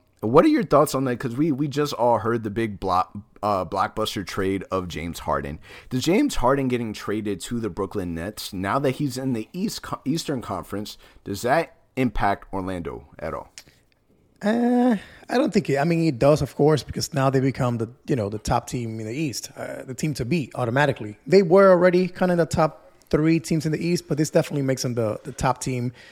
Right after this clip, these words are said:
Speaker 2: uh, to beat. Um, I just, I don't know, man. That entire situation with the Brooklyn Nets, on paper, they look amazing. The offense is gonna be ridiculous. But like you mentioned, Kyrie Irving's not even playing right now,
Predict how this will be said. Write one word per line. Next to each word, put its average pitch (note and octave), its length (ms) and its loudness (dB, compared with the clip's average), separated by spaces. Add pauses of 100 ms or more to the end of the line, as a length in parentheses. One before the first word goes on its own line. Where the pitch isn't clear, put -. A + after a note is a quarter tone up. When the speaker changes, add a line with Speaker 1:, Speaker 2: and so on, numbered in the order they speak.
(240)
Speaker 2:
uh, A2+ 220 -2
to A2 160 -6
beat. D#3 340 0 (600)
Um, D#3+ 520 2 (420)
I F#3 140 4
just, C#3+ 460 -4
I D3+ 80 -6
don't C#3 100 -2
know, C3+ 140 0
man. C3 340 0
That E3 80 4
entire F#3 320 4
situation C#3+ 560 0
with B2 160 -2
the B2 80 -4
Brooklyn B2+ 380 -2
Nets, B2 400 -4 (1080)
on F#3 220 6
paper, F#3 580 2
they D#3 120 0
look F3 160 2
amazing. D#3+ 540 -2
The C3 180 -2
offense C#3+ 420 2
is - 60 -8
gonna C3+ 180 -4
be B2 120 -4
ridiculous. C3+ 680 -2 (1400)
But D#3+ 120 4
like D#3 120 0
you C#3+ 60 0
mentioned, C3+ 340 -2
Kyrie C3+ 260 2
Irving's C3+ 280 2
not C3+ 80 0
even B2 160 -6
playing B2+ 280 -4
right G#2 120 -4
now, F#2 200 -10